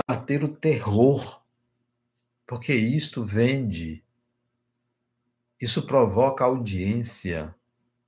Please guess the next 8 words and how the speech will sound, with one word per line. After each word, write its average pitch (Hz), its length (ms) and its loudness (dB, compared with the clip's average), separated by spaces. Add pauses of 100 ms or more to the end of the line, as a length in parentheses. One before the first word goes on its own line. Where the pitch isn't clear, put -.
(100)
Sim, 117 680 2 (300)
existem 98 760 -2
desencarnações 95 920 -2
por 95 140 -12
causa 95 300 -4
do 82 140 -10
covid? 107 480 -8
Tem, 101 320 -2